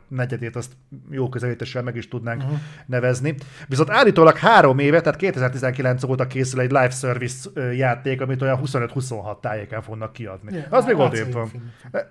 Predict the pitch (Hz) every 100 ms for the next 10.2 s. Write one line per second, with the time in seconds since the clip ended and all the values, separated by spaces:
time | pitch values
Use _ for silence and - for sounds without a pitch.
0 | _ - 180 196 180 151 127 123 127 131
1 | 131 127 127 123 127 131 117 110 110 110
2 | 95 87 - - _ _ _ _ _ _
3 | _ _ _ _ 139 123 143 151 131 147
4 | 160 123 120 127 - 233 170 165 160 165
5 | 156 135 156 147 131 123 123 123 127 127
6 | 120 117 120 123 147 - - _ _ _
7 | _ _ _ - - _ _ - - 117
8 | 113 113 110 147 151 - _ _ _ _
9 | _ _ _ _ _ - - 139 - -
10 | 104 107